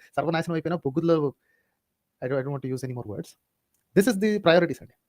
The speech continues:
ఇది న్యూస్ ఛానల్ మళ్ళా, ఈ, ఈ బోడి పీనుగ ఇది ఉన్నది న్యూస్ ఛానల్. ఆ, ఈ వీళ్ళు కూర్చుని ఇది చేస్తున్నారు. This is the news that we need అండి.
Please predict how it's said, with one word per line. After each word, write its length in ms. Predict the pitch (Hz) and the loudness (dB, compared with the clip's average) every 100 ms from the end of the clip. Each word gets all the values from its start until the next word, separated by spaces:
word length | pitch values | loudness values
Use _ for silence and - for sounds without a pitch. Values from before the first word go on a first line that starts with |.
| _ _ 180 | _ _ 2
ఇది 80 | |
న్యూస్ 200 | 226 254 | 4 6
ఛానల్ 140 | 247 156 | 6 6
మళ్ళా, 140 | 180 | 4
ఈ, 80 | 165 | 4
ఈ 240 | 170 175 | 0 -2
బోడి 200 | 139 196 | 2 2
పీనుగ 380 | 214 190 180 165 | 2 2 4 4
ఇది 240 | 151 135 - _ | 2 -4 -6 _
ఉన్నది 340 | 151 185 180 143 | -6 0 0 0
న్యూస్ 220 | 226 196 | -2 -2
ఛానల్. 120 | 113 _ _ _ _ _ _ _ _ _ _ _ _ _ _ _ _ - | -6 _ _ _ _ _ _ _ _ _ _ _ _ _ _ _ _ -8
ఆ, 160 | 196 226 - | -6 -6 -2
ఈ 40 | |
వీళ్ళు 180 | 202 175 | 0 2
కూర్చుని 300 | 143 - 190 | 0 -4 -4
ఇది 200 | 196 156 | -2 0
చేస్తున్నారు. 360 | 151 139 143 190 | -2 -2 -6 -2
This 140 | 175 | -2
is 80 | 226 | 0
the 100 | 226 | 0
news 120 | 196 208 | 0 -2
that 140 | 180 | -2
we 80 | 160 | -2
need 100 | 151 | -2
అండి. 160 | 110 | -6